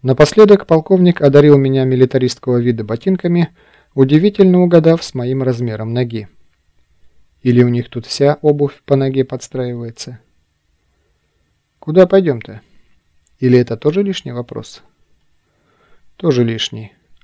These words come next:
Сол нацепил себе на левое запястье здоровенные часы, превосходившие размером самый большой спортивный хронометр Casio G-Shock, который мне доводилось видеть раза два.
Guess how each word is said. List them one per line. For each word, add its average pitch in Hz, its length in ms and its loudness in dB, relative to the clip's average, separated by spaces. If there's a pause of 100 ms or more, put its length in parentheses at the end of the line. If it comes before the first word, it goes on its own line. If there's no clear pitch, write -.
Сол 143 260 4
нацепил 131 440 -2
себе 127 280 -2
на 123 100 -2
левое 117 260 0
запястье 151 640 -6
здоровенные 123 640 2
часы, 175 400 -4 (540)
превосходившие 175 760 2
размером 170 440 2
самый 175 340 -4
большой 151 400 -4
спортивный 135 560 -4
хронометр 151 760 -6 (400)
Casio 127 640 -2
G-Shock, 117 600 -10 (720)
который 170 360 0
мне 139 160 2
доводилось 127 560 2
видеть 120 400 -8
раза 117 360 -8
два. 113 320 -12